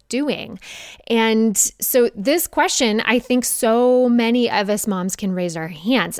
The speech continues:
I used to be here, actually. I used to be here myself. I used to push myself really hard. And when she mentioned injury and burnout, that was me too.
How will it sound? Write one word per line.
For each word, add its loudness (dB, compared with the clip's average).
I 0
used -2
to -4
be -2
here, -10
actually. -6
I -2
used 0
to -2
be 0
here -2
myself. -6
I -4
used 0
to -2
push -2
myself 0
really 0
hard. 0
And -2
when 0
she 0
mentioned 0
injury 2
and -2
burnout, 0
that 2
was -2
me 2
too. -2